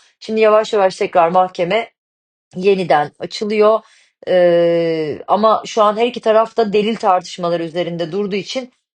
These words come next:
jüri henüz, e, salona çağrılmadı. Bekliyoruz. Gündemdeki konumuz da Didi'nin eski asistanı olduğu iddia edilen ve Mia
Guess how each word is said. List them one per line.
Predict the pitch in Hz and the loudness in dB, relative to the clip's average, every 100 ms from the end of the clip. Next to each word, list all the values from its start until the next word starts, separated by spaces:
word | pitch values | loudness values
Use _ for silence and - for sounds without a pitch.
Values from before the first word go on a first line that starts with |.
| - | -12
jüri | 185 226 208 | -6 -2 0
henüz, | 196 226 - | -2 -6 -8
e, | - 180 175 | -8 -6 -6
salona | - 214 180 226 | -2 -2 0 -6
çağrılmadı. | 233 202 196 165 147 147 214 | 0 2 2 -2 -8 -2 -2
Bekliyoruz. | 196 - 165 143 185 - - _ _ _ | -2 -4 -4 -2 -4 -6 -16 _ _ _
Gündemdeki | 233 240 226 208 180 196 | -4 0 0 0 -6 -4
konumuz | 240 220 185 170 160 | -2 -2 -2 -4 2
da | 240 196 | 0 0
Didi'nin | 226 185 175 160 | -4 -4 -6 -6
eski | - 208 - 208 | -6 -6 -2 -4
asistanı | 175 170 - 151 147 | -4 -14 -8 -8 -8
olduğu | - 208 190 160 | -2 0 0 -4
iddia | 165 190 175 208 196 | -8 -8 2 2 2
edilen | 175 190 214 220 | 0 0 0 -2
ve | 185 | -4
Mia | 175 220 208 156 | -4 -2 0 0